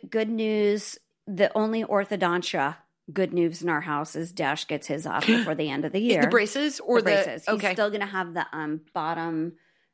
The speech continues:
Speaker 1: uh, expander on, retainer
Speaker 2: Do it.
Speaker 1: on the bottom. So we still got like this a little bit.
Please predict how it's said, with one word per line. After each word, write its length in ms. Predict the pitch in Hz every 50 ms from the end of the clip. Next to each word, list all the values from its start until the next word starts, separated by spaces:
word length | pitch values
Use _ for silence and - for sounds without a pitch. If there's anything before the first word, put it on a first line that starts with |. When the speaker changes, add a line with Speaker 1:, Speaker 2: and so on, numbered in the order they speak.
| _ _ _ -
Speaker 1:
uh, 220 | 175 170 160 139 - -
expander 800 | 180 - - - - - - 185 175 170 180 170 180 180 190 139
on, 320 | 196 196 196 196 208 208 -
retainer 640 | 175 190 180 - - 185 180 175 175 180 190 220 233 -
Speaker 2:
Do 160 | - 220 202
it. 80 | 196 180
Speaker 1:
on 100 | 180 175
the 80 | 170
bottom. 300 | 156 165 165 170 190 202 - _ _ _ _ _ _ _ _ - - - - - -
So 260 | - - 214 226 214
we 120 | 196 196
still 300 | 185 - - 214 220 233
got 220 | 277 - - 508 - - -
like 200 | 466 539 - -
this 280 | 240 165 180 - -
a 40 | 180
little 260 | 165 160 156 156 151
bit. 300 | 147 156 156 170 - -